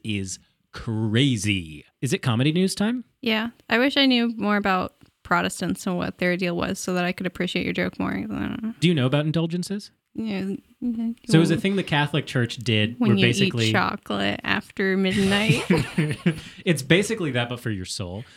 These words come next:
Speaker 1: Right. So an indulgence is in the Catholic Church in, like,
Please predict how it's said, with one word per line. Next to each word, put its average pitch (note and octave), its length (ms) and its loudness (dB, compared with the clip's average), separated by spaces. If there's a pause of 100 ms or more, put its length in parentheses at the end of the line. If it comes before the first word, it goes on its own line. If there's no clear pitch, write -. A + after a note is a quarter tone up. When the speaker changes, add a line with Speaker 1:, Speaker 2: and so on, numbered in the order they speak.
(140)
Speaker 1:
Right. G#2+ 380 2
So A#2+ 380 2 (160)
an B2 120 2
indulgence A#2 760 2
is G#2 400 -4
in G#2+ 180 -2
the G2+ 80 -2
Catholic G#2+ 400 -2
Church G2 420 -4
in, G2 240 -4
like, F#2 200 -2